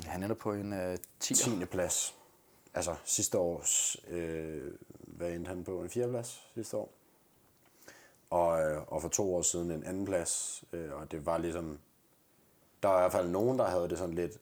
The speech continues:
Speaker 2: "Nu er det Noahs mulighed for at vinde, <clears throat> øh, nu hvor Matt er stoppet," og så videre.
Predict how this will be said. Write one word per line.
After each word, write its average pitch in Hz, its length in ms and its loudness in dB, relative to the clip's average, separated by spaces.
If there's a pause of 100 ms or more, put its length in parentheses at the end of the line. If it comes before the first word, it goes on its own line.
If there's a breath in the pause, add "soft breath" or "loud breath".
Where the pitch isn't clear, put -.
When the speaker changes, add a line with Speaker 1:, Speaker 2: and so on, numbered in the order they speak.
(400)
Speaker 2:
"Nu 90 320 -2
er 90 80 4
det 85 120 -2
Noahs 82 380 -2
mulighed 82 440 0
for - 140 0
at 80 100 -4
vinde, 82 400 -6
<clears throat> - 100 -14
øh, 85 180 -4
nu 82 120 -4
hvor 80 180 -2
Matt 78 240 -4
er 82 40 -4
stoppet," 78 480 -4
og 76 100 -12
så 80 80 -10
videre. 80 360 -2